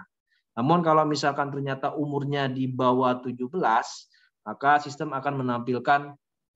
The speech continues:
eh, Anda tidak boleh mendaftar. Oke, kita akan buat metodenya. Fun.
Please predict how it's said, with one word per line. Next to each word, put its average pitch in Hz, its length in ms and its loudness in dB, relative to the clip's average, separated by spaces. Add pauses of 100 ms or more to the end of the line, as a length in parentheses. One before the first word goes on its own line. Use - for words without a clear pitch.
(280)
eh, 120 200 -8
Anda 156 240 4
tidak 139 240 -2
boleh 127 240 0
mendaftar. 107 600 -6 (360)
Oke, 160 320 4
kita 147 280 6
akan 135 200 4
buat 127 240 4
metodenya. 120 640 0 (1600)
Fun. 156 400 2